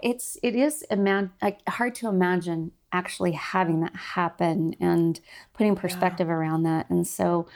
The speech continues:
Speaker 1: it's, I appreciate you being willing to share that and,
Speaker 2: Yeah.
Speaker 1: and help us know how to navigate whatever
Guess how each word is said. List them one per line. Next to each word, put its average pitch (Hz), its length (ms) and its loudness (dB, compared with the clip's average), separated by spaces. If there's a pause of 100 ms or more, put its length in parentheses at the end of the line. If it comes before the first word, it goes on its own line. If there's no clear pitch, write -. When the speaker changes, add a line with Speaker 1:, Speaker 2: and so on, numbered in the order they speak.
(280)
Speaker 1:
it's, - 260 0 (580)
I 214 60 4
appreciate 208 540 0
you 185 100 2
being 170 240 0
willing 175 280 2
to 180 120 -8
share 190 300 2
that 170 300 -2
and, 175 160 2
Speaker 2:
Yeah. 285 240 0 (160)
Speaker 1:
and 175 300 0 (320)
help 247 260 0
us 214 240 -2
know 185 260 4
how 175 180 0
to 165 80 -2
navigate 160 640 -2 (120)
whatever 208 680 2